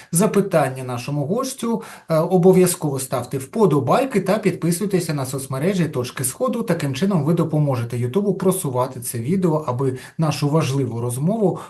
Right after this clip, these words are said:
побачило і почуло якомога більше людей. Пане Олександре, е, ви сказали, що очікуєте від адміністрації Байдена зміни мислення. От цікаво, чи, ем,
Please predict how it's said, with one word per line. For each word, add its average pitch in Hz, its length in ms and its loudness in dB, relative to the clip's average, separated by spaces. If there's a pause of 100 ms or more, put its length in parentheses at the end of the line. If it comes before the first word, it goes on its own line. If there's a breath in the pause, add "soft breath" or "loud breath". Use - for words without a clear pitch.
побачило 165 760 0
і 127 60 -10
почуло 165 460 0
якомога 127 500 -2
більше 113 500 -4 (560 loud breath)
людей. 120 580 -2 (440)
Пане 175 180 6
Олександре, 127 580 0
е, 127 360 -8
ви 143 160 -4
сказали, 143 400 -2
що 135 280 -8
очікуєте 151 840 2
від 147 320 -2
адміністрації 147 840 -2
Байдена 131 640 -2
зміни 135 380 -2
мислення. 143 800 -2
От - 140 -14
цікаво, 151 460 0
чи, 139 440 -4 (480 loud breath)
ем, 147 440 -2